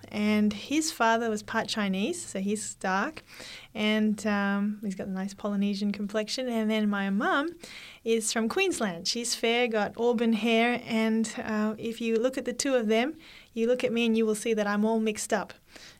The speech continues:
<laughs> My sister, I have one sister, her name is Marlita.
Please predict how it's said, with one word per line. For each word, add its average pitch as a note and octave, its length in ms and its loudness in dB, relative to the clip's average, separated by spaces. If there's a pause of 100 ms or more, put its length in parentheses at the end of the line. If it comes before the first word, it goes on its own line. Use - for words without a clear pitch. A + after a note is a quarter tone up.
<laughs> - 920 0
My A3+ 140 2
sister, D4 380 0
I D4 140 4
have G#3+ 120 4
one C4 200 2
sister, E4+ 540 0 (140)
her G#3+ 100 -2
name G#3 280 2
is G3 140 -2
Marlita. A#3+ 640 0